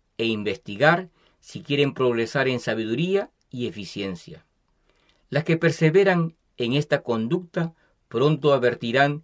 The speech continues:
que se están capacitando en lo que antes eran deficientes. Están aprendiendo a formar correctamente los caracteres de sus hijos. El resultado del trabajo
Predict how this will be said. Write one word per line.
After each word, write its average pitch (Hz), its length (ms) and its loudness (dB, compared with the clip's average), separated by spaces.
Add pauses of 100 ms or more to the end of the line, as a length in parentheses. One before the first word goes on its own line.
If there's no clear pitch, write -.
que 123 140 -6
se 127 80 -6
están 151 320 0
capacitando 127 1000 0
en 113 120 -2
lo 98 160 -6
que 104 160 -4
antes 165 540 0
eran 117 260 -2
deficientes. 95 920 -6 (380)
Están 127 320 -4
aprendiendo 131 800 0
a 165 80 0
formar 143 520 0
correctamente 160 1000 2
los 120 100 -4
caracteres 107 580 0
de 120 120 -4
sus - 260 -14
hijos. - 500 -14 (1120)
El 87 140 -6
resultado 101 480 0
del 113 140 2
trabajo 117 600 -2